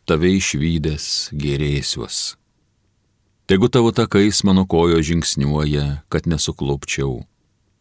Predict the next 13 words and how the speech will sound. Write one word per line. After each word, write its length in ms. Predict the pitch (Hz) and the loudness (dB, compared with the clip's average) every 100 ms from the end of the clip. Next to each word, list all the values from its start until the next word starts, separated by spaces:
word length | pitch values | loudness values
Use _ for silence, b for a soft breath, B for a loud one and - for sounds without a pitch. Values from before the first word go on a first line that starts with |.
| - | -4
Šaukiuosi 500 | - 92 117 110 120 | 2 4 4 2 2
tavęs, 800 | 107 98 90 95 87 - - - - | 2 2 4 2 2 -2 -4 -4 -4
išklausyk 800 | - - 78 73 - 92 95 78 | -4 -2 -2 -2 -2 -2 -2 -2
mane, 240 | 71 69 | -2 -2
Dieve. 600 | 60 65 78 71 65 60 - _ _ _ _ _ - | -2 -2 -2 -2 -6 -8 -14 _ _ _ _ _ -2
Atkreipk 540 | 92 92 110 117 - | 0 2 4 2 4
į 80 | 117 | 4
mane 240 | 107 104 104 | 6 4 2
savo 320 | - 92 95 85 | 2 2 0 2
ausį, 720 | 85 87 85 - 76 73 73 _ _ - | 2 2 0 -2 0 -2 -6 _ _ 0
išgirsk 760 | 90 80 76 90 85 - - - | 0 0 0 0 0 -6 -8 -4
mano 260 | 82 80 78 | -2 0 -2
žodį. 680 | 73 78 78 64 117 98 | -2 -4 -4 -6 -8 -14